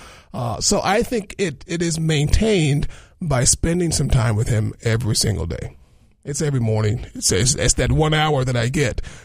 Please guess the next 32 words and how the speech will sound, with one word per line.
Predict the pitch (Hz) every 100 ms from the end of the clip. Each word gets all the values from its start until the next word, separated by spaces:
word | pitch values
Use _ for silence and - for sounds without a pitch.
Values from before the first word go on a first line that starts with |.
| -
when | 117
I | 120
come | 143 151
into | 139 135
the | 120
building | 123 135 139 143 - - -
and | -
I | 104
don't | 127
answer | 127 135
the | 120
phone. | - 147 151 147 156 - - -
I | -
don't | 117
stop | - 143
by | 139 139
anybody's | 147 151 135 131
office. | 143 151 170 147
I | 131
go | 156
straight | - 135 -
to | 131
my | 120
spot | 120 - 151 135 - - - _ -
and | 165
I | 113
spend | - - 185 170
that | 156 147
hour | 143 139 143
either, | 123 123 113 -
either | 135 123
reading, | 123 196 202 190 175 170